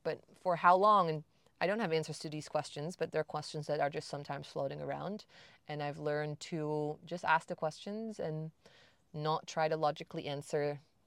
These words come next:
them in this moment and trusting that the, the answers will come. Uh, easier said than done. Um, but in a way, it's also, yeah, just exciting of like, I, I know I'll, I know we'll,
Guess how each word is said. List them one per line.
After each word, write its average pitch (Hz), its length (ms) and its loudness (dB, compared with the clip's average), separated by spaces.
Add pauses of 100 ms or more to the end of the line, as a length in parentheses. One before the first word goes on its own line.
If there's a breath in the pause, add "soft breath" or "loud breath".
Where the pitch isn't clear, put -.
(180)
them 147 340 -2
in 151 140 -6
this 147 160 -4
moment 151 340 0
and 151 140 -2
trusting 147 340 -4
that 139 80 -6
the, 135 180 0
the 123 120 -4
answers 160 300 -4
will 151 120 2
come. 165 320 -10 (480 loud breath)
Uh, 139 300 -4 (140)
easier 160 360 -2
said - 200 -6
than 175 140 -6
done. 156 260 -2 (460 loud breath)
Um, 143 460 -8
but 139 200 4 (640)
in 175 160 -2
a 170 40 -4
way, 165 180 6
it's - 120 -4
also, 156 640 4 (1200)
yeah, 226 160 4
just 233 220 2
exciting 190 480 6
of 147 100 -4
like, 147 280 0
I, 160 260 4
I 170 100 -2
know 160 180 2
I'll, 156 280 4 (260)
I 151 120 0
know 156 280 4
we'll, 143 180 0